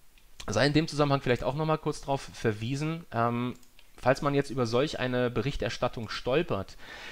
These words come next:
ähm, das war sowieso etwas, was man hat beobachten können, ja, auch in Zeiten von, ähm, Turbulenzen, die in der jüngeren Vergangenheit in China schon aufgetreten sind, zweitausendfünfzehn zum Beispiel, ähm, im, im August war es damals. Es wird ja immer gerne das Argument gebracht,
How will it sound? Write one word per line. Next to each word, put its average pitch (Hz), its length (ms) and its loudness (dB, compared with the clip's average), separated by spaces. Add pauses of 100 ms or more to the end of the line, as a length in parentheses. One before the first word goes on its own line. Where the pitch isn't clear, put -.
(280)
ähm, 117 400 6
das 131 160 0
war 151 120 6
sowieso 143 380 0
etwas, - 360 2
was 117 120 -2
man 117 240 0
hat 127 220 2
beobachten 135 580 0
können, 123 340 0
ja, 107 120 2
auch 120 160 0
in 117 80 -2
Zeiten 135 640 0
von, 120 500 -2
ähm, 123 220 -2
Turbulenzen, 123 540 2
die 123 80 0
in 117 40 0
der 117 80 0
jüngeren 123 180 -2
Vergangenheit 117 380 0
in 113 100 -6
China 123 220 -4
schon 117 140 -6
aufgetreten - 480 -6
sind, 104 160 -8
zweitausendfünfzehn 120 800 -4
zum 98 200 -8
Beispiel, 98 420 -10 (500)
ähm, 113 280 2
im, 107 280 -4
im 110 120 2
August 113 380 0
war - 100 0
es - 120 -6
damals. 101 520 -4 (400)
Es 117 340 -2
wird 151 140 4
ja 180 60 6
immer 160 140 4
gerne 147 240 6
das 131 160 4
Argument 123 360 0
gebracht, 127 340 2